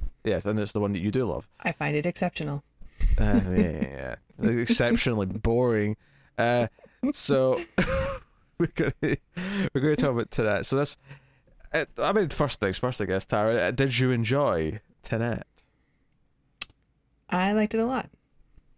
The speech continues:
Speaker 1: Okay.
Speaker 2: Wouldn't you know it?
Speaker 1: Positive,
Speaker 2: <laughs>
Speaker 1: yes. Uh, I also liked it a lot. However, I will say that I liked it a lot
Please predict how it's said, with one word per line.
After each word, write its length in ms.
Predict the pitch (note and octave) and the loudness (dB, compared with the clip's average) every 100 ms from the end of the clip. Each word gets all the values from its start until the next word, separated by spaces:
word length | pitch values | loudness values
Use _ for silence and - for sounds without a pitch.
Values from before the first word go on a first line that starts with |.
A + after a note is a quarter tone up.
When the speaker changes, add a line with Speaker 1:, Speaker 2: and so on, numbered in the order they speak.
| _ _ _ _ _ _ _ _ _ _ _ - | _ _ _ _ _ _ _ _ _ _ _ -10
Speaker 1:
Okay. 360 | G3 - D#3 - | -8 -6 -8 -6
Speaker 2:
Wouldn't 240 | D#3+ D#3 E3 | -4 -2 -2
you 80 | |
know 200 | F#3+ F#3+ | -4 -4
it? 120 | - - _ _ - | -8 -16 _ _ -4
Speaker 1:
Positive, 440 | A#2 D#3 G3 B3 A#3+ | 0 0 2 0 2
Speaker 2:
<laughs> 20 | |
Speaker 1:
yes. 320 | - B2+ - - _ _ _ _ - | 0 0 -2 -8 _ _ _ _ -6
Uh, 320 | A2+ A#2+ B2 - _ - - - | -2 0 -2 -4 _ -20 -14 -2
I 300 | F#3 A#3+ A#3 | 0 2 2
also 600 | E3 G#3 G#3+ G#3+ G#3+ - | 2 2 2 2 0 0
liked 360 | C#3 D3 E3 - | 0 0 -2 -2
it 60 | |
a 60 | B2+ | 0
lot. 540 | A#2+ C3+ F#3+ - - - _ - | 2 0 -2 -6 -12 -14 _ -2
However, 540 | G#3+ D4 C4 D3+ D3 - | 2 2 2 2 2 0
I 80 | C#3+ | 0
will 120 | D3+ | 0
say 180 | - G3+ | 0 0
that 100 | B2 | 2
I 100 | D#3+ | 2
liked 260 | D#3+ D#3+ | 0 0
it 60 | C#3 | -2
a 80 | B2+ | 0
lot 260 | C3+ C#3 | 0 -2